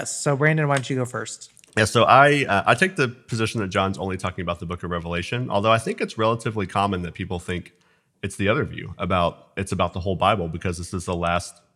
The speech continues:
Speaker 2: handful of words in the entire Bible, and so don't take or add away from that book. Uh, but here's, here's what I'd say. From the text, there's a few things we can know, because what we gotta be careful of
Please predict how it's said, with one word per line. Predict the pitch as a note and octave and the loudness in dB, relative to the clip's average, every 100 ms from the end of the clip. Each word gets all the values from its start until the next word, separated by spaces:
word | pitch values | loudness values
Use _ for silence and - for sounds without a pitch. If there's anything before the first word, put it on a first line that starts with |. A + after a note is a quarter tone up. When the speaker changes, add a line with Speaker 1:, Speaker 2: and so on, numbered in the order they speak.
| _ | _
Speaker 2:
handful | - F#2+ F2 F2+ | -6 -6 -4 -4
of | F2 | -4
words | F2+ F#2+ F#2+ | -4 -4 -6
in | |
the | F2 | -8
entire | E2+ F#2 F2 | -4 0 0
Bible, | E2 F2+ G#2 A2+ | 0 -2 -2 -4
and | F2 | -4
so | F2 E2+ | -6 -6
don't | E2+ - | -6 -6
take | G#2 F#2 | -4 -2
or | F2 | 2
add | F2+ | 2
away | E2+ F2 | 0 -2
from | - F2+ | -4 -4
that | F2 | -4
book. | F2+ G2 - - - - _ _ _ - | -2 -4 -4 -20 -20 -20 _ _ _ 2
Uh, | A#2 | 4
but | A2 B2 | 6 4
here's, | F3+ F3 | 2 2
here's | D3 D3+ | 0 2
what | B2+ | 2
I'd | G#2 | 2
say. | F#2 | -2
From | D#2+ C#3 | 0 0
the | D#3+ | 0
text, | C3 A#2+ A2+ | 4 2 2
there's | G#2 | -4
a | G2 | -4
few | G2+ | -4
things | G2 F#2+ F2 | -4 -4 -4
we | F2+ | -6
can | F2 | -6
know, | E2 E2 | -6 -6
because | - G#2+ F#2+ - | -4 -4 -4 -2
what | A2+ | 0
we | A#2 | 2
gotta | C3+ D#3 | 2 2
be | D3 | 0
careful | B2+ A#2 F#2+ F2 | 0 0 0 -2
of | E2+ - | -4 -8